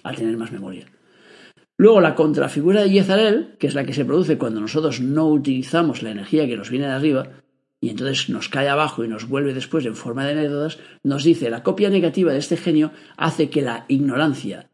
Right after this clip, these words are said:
el error y la mentira instrumenten nuestras vidas, e influencia a quienes no quieren aprender ni hacer nada". Nada hay de tan audaz, nos dice el texto, como la ignorancia,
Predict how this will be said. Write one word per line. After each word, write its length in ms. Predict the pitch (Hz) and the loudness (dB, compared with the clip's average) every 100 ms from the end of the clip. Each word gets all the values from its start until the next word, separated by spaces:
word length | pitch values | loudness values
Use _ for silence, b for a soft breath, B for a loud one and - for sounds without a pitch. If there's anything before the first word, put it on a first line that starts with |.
| - | -10
el 180 | 123 | -8
error 440 | 107 131 151 104 - | -8 -2 -2 -4 -8
y 100 | 110 | -2
la 100 | 143 | 0
mentira 540 | 196 165 160 131 123 B B B | 2 2 2 2 -2 B B B
instrumenten 720 | 156 147 - 147 170 220 143 | 2 2 2 2 4 4 2
nuestras 300 | 123 117 104 | 0 -4 -8
vidas, 280 | 120 98 - - _ _ - B | -8 -8 -8 -18 _ _ -20 B
e 80 | 160 | 4
influencia 560 | 160 135 156 220 180 131 | 4 6 4 4 4 2
a 60 | - | 2
quienes 380 | 139 120 113 | 0 0 0
no 220 | 139 190 190 | 0 0 2
quieren 300 | 196 190 185 | 2 2 2
aprender 560 | 175 175 170 185 175 - | 2 2 2 2 0 2
ni 120 | 151 | 2
hacer 240 | 131 139 | 2 0
nada". 340 | 127 104 - _ _ _ _ _ _ B B B | 0 -4 -10 _ _ _ _ _ _ B B B
Nada 300 | 151 180 185 | 2 4 4
hay 140 | 185 | 6
de 100 | 160 | 4
tan 180 | 170 175 | 2 2
audaz, 380 | 175 165 185 160 | 4 4 2 2
nos 160 | 151 | 2
dice 160 | 170 165 | 4 2
el 100 | 160 | 2
texto, 320 | 180 - 196 | 0 0 0
como 180 | 170 143 | 0 0
la 60 | 135 | -2
ignorancia, 480 | 127 147 143 110 | -2 -4 -2 -6